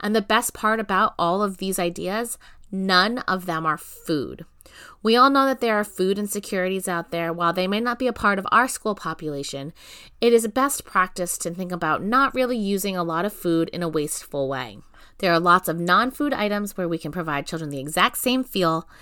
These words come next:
and the exact same sensory experience.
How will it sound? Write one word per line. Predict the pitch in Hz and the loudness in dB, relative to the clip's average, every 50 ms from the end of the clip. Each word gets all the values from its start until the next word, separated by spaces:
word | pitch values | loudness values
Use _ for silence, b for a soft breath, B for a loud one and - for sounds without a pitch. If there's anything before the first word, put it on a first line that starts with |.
| B B B B B B 185 | B B B B B B -4
and | 190 185 175 | -4 -2 -2
the | 170 | -4
exact | 147 165 180 175 196 - - | -2 0 0 0 0 -2 -4
same | - 165 160 170 170 | -6 -6 -6 -4 -6
sensory | - 160 139 139 - - - 156 151 147 | -6 -6 -8 -8 -8 -6 -4 -4 -4 -4
experience. | 135 - - - 101 73 57 52 - - - - - - - - - - | -4 -6 -8 -8 -8 -10 -10 -12 -14 -14 -14 -16 -16 -12 -8 -8 -8 -8